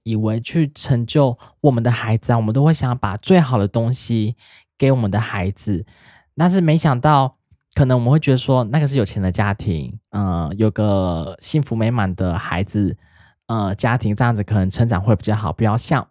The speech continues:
我这么落魄。我，我可能是人家的小三，我可能就是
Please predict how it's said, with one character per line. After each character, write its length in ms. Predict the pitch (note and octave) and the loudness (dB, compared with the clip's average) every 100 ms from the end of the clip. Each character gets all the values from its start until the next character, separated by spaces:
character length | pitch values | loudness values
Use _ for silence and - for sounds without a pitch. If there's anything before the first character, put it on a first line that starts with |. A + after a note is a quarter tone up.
| - | -4
我 220 | B2+ F#2 | -2 0
这 180 | - C3 | 0 0
么 140 | G2 | 2
落 180 | G2 G#2 | 2 2
魄。 220 | - A2+ | 2 0
我， 220 | G#2+ G#2+ - | 0 -2 -4
我 140 | A#2+ | -2
可 100 | B2 | 0
能 100 | G#2 | 0
是 140 | A2+ | 2
人 140 | A#2+ G2+ | 0 2
家 100 | G#2+ | 0
的 80 | G#2+ | 0
小 220 | F2+ F2 | -2 -6
三， 440 | - G2 D#2+ D2+ G2 | -2 0 0 -4 -4
我 80 | G#2+ | -4
可 140 | - | -2
能 80 | F#2+ | -2
就 80 | G#2+ | 0
是 240 | A#2+ A2 | 0 0